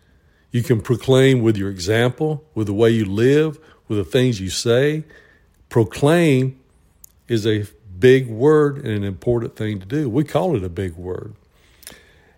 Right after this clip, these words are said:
And I heard something just the other day to close this up. It was a speaker, H-, uh, Howard Partridge, who I like, and he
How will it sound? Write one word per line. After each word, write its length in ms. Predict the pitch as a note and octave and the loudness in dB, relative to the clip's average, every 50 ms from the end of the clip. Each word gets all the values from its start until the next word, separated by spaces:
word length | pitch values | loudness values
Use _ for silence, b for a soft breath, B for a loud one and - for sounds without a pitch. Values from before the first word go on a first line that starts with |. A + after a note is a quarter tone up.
| b - | b -4
And 220 | - A#2+ A#2 A#2 | 0 2 4 4
I 80 | A#2 A2+ | 4 6
heard 200 | C3 C#3 C#3 C3+ | 6 4 4 4
something 360 | - D3+ C#3 B2+ - B2 A2 | 2 2 2 2 0 -2 0
just 240 | G#2+ B2+ A#2 - - | 2 2 0 2 4
the 80 | A#2+ | 4
other 180 | A#2 C3 C3+ C#3 | 4 4 4 2
day 360 | C3 C3+ B2 A#2+ A#2+ B2 B2 A#2 - _ _ | 2 4 4 4 4 2 -2 -6 -10 _ _
to 80 | - A2 | -8 -8
close 340 | - - B2 A#2 A#2+ A#2 A#2 | -2 2 4 4 4 4 2
this 220 | B2+ A2+ - - | -2 -2 -2 0
up. 380 | A#2+ G#2+ G#2+ A2 A2 - - _ _ _ _ _ _ _ _ _ _ _ _ _ _ - B B B B B B B - | 0 0 0 -2 -4 -6 -12 _ _ _ _ _ _ _ _ _ _ _ _ _ _ -20 B B B B B B B -2
It 100 | A#2 A2+ | 2 4
was 180 | A#2 A2 G2+ | 4 4 4
a 180 | A2 G#2+ G#2+ G#2 | 4 2 2 2
speaker, 640 | G2 - - - - - C3 C3 C3 B2+ - C3+ A2 | 0 -2 -6 -4 2 4 4 4 4 2 0 0 0
H-, 200 | E2+ E2+ A2 - - | -2 -4 -10 -10 -6
uh, 120 | A#2 A2+ G2+ | -6 -6 -2
Howard 440 | G2 B2 B2+ C3 C#3 C#3 C3 B2 - | 0 2 4 4 4 4 4 2 2
Partridge, 520 | - A#2 A#2 A2+ - - C3+ B2+ A2+ - | 2 2 2 0 -2 -4 -6 -6 -6 -6
who 220 | - A#2+ A#2+ A2+ | -2 0 2 2
I 80 | G#2+ G#2 | 2 0
like, 480 | G2+ G2 G2 G#2 G#2+ A2 A2+ B2 - - _ _ b b b b b b b b b b b b b b _ _ | -2 -2 -2 -2 -2 -2 -2 -4 -6 -10 _ _ b b b b b b b b b b b b b b _ _
and 300 | - - A#2 A2+ A2 A2 | -8 -2 0 0 2 4
he 360 | A2 B2+ C3+ C#3 C3+ C3 A#2+ | 6 6 6 6 4 2 0